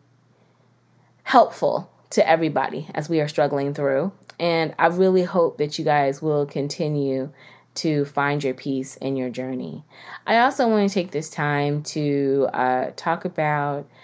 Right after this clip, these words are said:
the loss of D M X, Earl Simmons. I know some of you may have heard of him and may not have heard of him, but I grew up on D M X. He was a major staple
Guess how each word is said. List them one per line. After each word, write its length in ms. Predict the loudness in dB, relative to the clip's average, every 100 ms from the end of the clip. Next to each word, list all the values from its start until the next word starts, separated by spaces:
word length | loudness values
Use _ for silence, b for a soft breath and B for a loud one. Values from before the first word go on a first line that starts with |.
| b b
the 180 | 0 2
loss 640 | 4 4 4 2 0 -6 -6
of 220 | -4 -4
D 160 | -2 -2
M 140 | 0
X, 440 | 0 0 -4 -10 -8
Earl 220 | -2 0 -2
Simmons. 680 | -4 -4 -2 -4 -8 -12 -20 B B B
I 160 | 0 4
know 360 | 4 4 4
some 260 | 2 -2 -2
of 140 | -2
you 180 | -2 -2
may 220 | 0 2
have 140 | 2 0
heard 260 | 0 0
of 80 | 0
him 260 | 0 0 0 0
and 180 | 0
may 140 | 2 0
not 220 | -2 -4
have 100 | -6
heard 180 | -8 -10
of 80 | -10
him, 220 | -12 -12 B B B
but 280 | 2 4 4
I 360 | 2 4 4 0 -4 -6
grew 200 | 0 0
up 140 | 0
on 140 | -2
D 160 | 0 -2
M 100 | -2
X. 400 | -4 -10 -16 -16
He 240 | -8 -4 -2
was 180 | -2 -2
a 120 | -2
major 420 | 0 0 0 -2
staple 540 | -4 -2 -2 0 -2